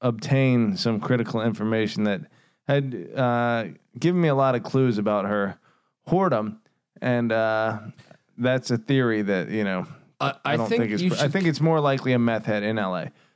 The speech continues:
Speaker 2: You should consider
Speaker 1: Yeah.
Speaker 2: a life as a private investigator.
Speaker 1: I am very good at it.
Speaker 2: We have our buddy Scott. He can plug you in.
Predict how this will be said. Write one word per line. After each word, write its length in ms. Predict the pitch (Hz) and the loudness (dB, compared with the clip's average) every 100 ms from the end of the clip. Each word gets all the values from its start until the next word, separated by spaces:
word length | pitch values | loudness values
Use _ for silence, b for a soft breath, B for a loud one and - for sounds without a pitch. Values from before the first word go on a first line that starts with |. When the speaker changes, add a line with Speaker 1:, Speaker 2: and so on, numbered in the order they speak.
| - | -2
Speaker 2:
You 320 | 135 185 240 | 2 2 2
should 400 | - - 202 - | 0 2 2 2
consider 720 | 190 151 - 156 104 80 - _ _ - | 0 0 0 -2 -2 -6 -12 _ _ -6
Speaker 1:
Yeah. 280 | 95 65 - | -4 -4 -2
Speaker 2:
a 60 | 120 | -2
life 380 | 127 127 127 | 0 0 0
as 140 | 123 110 | 0 -2
a 60 | |
private 360 | 107 127 110 107 | -2 -2 -2 -2
investigator. 720 | 101 92 95 - 92 85 - 117 | -4 -4 -4 -6 -6 -4 -4 -2
Speaker 1:
I 160 | 123 | 0
am 140 | 131 120 | 2 2
very 220 | 113 104 | 2 0
good 180 | 107 92 | -2 -2
at 160 | 82 | -2
it. 140 | 65 - 131 | -4 -8 -16
Speaker 2:
We 280 | - 127 139 | -4 0 2
have 180 | 143 131 | 2 2
our 100 | 127 | 0
buddy 220 | 131 123 | -2 -4
Scott. 420 | 117 - 127 143 | -4 -2 -2 -2
He 120 | 147 117 | -4 -6
can 140 | 101 | -4
plug 260 | 104 123 127 | 0 0 0
you 100 | 117 | 0
in. 200 | 131 151 | 0 -2